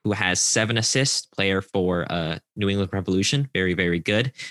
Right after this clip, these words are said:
Jack, <laughs> I know you also had golden ball going to Reynoso. Uh, who was your golden boot again?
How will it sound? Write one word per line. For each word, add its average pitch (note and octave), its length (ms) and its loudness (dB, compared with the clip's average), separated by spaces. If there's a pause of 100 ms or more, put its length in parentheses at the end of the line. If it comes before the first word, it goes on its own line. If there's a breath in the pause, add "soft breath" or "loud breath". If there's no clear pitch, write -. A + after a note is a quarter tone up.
(480 loud breath)
Jack, C#3 560 0
<laughs> - 60 -6
I D3 180 6
know D3+ 140 4
you E3 200 6
also C3+ 300 4
had A#2+ 240 2
golden A2 420 2
ball G2+ 320 4
going G2 380 0
to G2+ 200 0
Reynoso. F2 800 0 (720 soft breath)
Uh, F#2 380 2 (240)
who D#3 200 4
was F#3 140 6
your E3+ 140 4
golden C3+ 400 2
boot B2+ 220 2
again? D3+ 340 0